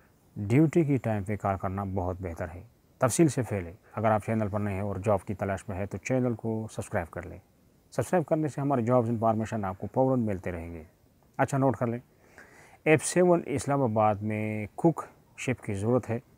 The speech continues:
डाइट जिम के मुतालिका जो फूड है वो आपका एक्सपीरियंस हो, बारबेक्यू आप बना सकते हैं। पीसी होटल, सरीना होटल या मेरिट होटल के तजुर्बाकार लोगों को ये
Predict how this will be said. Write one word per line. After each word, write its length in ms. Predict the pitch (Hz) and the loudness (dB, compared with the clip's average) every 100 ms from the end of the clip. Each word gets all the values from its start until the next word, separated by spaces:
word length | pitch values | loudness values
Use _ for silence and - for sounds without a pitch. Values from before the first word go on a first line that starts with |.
| _ _ - - - - - 123 | _ _ -20 -20 -20 -20 -14 -2
डाइट 500 | 113 143 160 147 151 147 123 | 8 10 10 8 2 2 2
जिम 280 | 113 180 | 6 6
के 140 | 170 156 | 6 4
मुतालिका 600 | 143 117 117 117 113 113 | 4 2 2 2 2 0
जो 180 | 107 110 104 | -2 -4 -6
फूड 280 | - 147 147 | 2 6 6
है 140 | 127 - - - _ _ _ _ - | 4 -2 -12 -20 _ _ _ _ 0
वो 200 | 123 143 | 6 6
आपका 380 | 135 120 104 120 123 | 6 4 2 -2 -2
एक्सपीरियंस 520 | 107 - 147 147 - | -4 2 2 2 0
हो, 100 | 131 113 | -2 0
बारबेक्यू 640 | 104 123 127 127 - 123 | 6 6 6 2 2 2
आप 100 | 113 | 2
बना 280 | 104 98 113 | 2 4 4
सकते 320 | - 120 - | 4 -2 -2
हैं। 140 | 110 123 - _ _ _ - _ _ - | -4 -6 -14 _ _ _ -20 _ _ 8
पीसी 240 | 180 - | 8 10
होटल, 380 | 175 165 160 156 - | 8 8 6 4 2
सरीना 440 | - - 127 170 160 | -2 4 6 8 8
होटल 400 | 143 135 147 143 - | 6 2 2 0 -2
या 180 | 117 110 | 0 2
मेरिट 360 | 113 151 147 131 | 4 6 6 2
होटल 240 | 123 120 | 0 0
के 100 | 117 | 0
तजुर्बाकार 680 | 107 107 110 107 - 135 135 | -2 0 0 0 4 4 4
लोगों 320 | 117 104 104 | 4 0 -2
को 220 | 98 113 | -4 -2
ये 360 | 110 101 107 113 | 0 0 0 -2